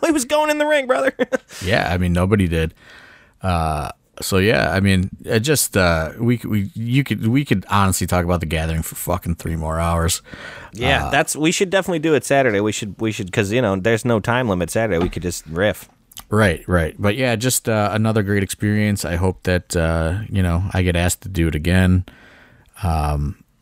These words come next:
Speaker 2: you know,
Speaker 1: I wanna do Hollow Wicked, man. <laughs> Sign me up. <laughs>
Speaker 2: Right, yeah, we did Hollow Wicked last year, but we had to leave because, uh, of getting the, getting the ring back or whatever, um, in time before O S I closed. So, I mean, <laughs> it's like, the Hollow, the Rus-, Rusk Show at Hollow Wicked was at, like, four P M on, like, a Monday. <laughs>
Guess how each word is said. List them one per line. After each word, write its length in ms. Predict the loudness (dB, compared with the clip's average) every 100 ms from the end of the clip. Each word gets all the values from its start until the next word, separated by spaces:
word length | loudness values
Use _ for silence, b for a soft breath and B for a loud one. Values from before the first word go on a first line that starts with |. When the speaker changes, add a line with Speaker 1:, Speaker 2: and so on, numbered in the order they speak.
| _
Speaker 2:
you 160 | -4 -2
know, 100 | 0
Speaker 1:
I 40 |
wanna 140 | 0 0
do 140 | 0
Hollow 260 | 0 0 2
Wicked, 340 | 0 -2 -6
man. 240 | -6 -4 -6
<laughs> 140 | -8
Sign 320 | -6 -2 0
me 120 | 0
up. 240 | -2 -2 -6
<laughs> 360 | -6 -6 -8 -6
Speaker 2:
Right, 240 | -2 -2 0
yeah, 160 | 0
we 120 | 2
did 180 | 0 0
Hollow 240 | 0 2 2
Wicked 260 | 2 0
last 280 | 2 0 0
year, 100 | 0
but 120 | 0
we 140 | 0 0
had 120 | 0
to 80 | -2
leave 440 | 0 0 0 -2
because, 440 | -4 0 0 0 -6 B B B B B B B -4
uh, 500 | -2 -2 -4 -10 -8
of 120 | -2
getting 320 | 2 2 4
the, 460 | 4 2 2 -2 -2
getting 180 | -2 0
the 80 | 0
ring 260 | 4 4
back 440 | 4 2 0 -6 -8 0
or 100 | 2
whatever, 640 | 2 0 0 -2 -2 0
um, 440 | 2 2 0 -4 -2
in 160 | 0
time 260 | 2 2 2
before 420 | 0 0 4 4
O 140 | 4 2
S 140 | 2
I 180 | 2 0
closed. 400 | 4 4 4 0
So, 200 | 0 0
I 40 |
mean, 120 | 0 -2
<laughs> 40 |
it's 400 | -6 -14 -16 -6
like, 140 | -4 -2
the 80 | -2
Hollow, 380 | 0 0 0
the 120 | 0 0
Rus-, 260 | 0 0
Rusk 300 | 0 0 0
Show 120 | 0
at 40 | 2
Hollow 200 | 2 0
Wicked 160 | -4 -4
was 140 | -6
at, 100 | -8
like, 140 | -10
four 260 | -8 -4 -4
P 220 | -2 -2
M 220 | 0 0 -2
on, 200 | -4 -4
like, 140 | -4
a 40 |
Monday. 460 | -2 -2 -2 -2 -4
<laughs> 60 | -4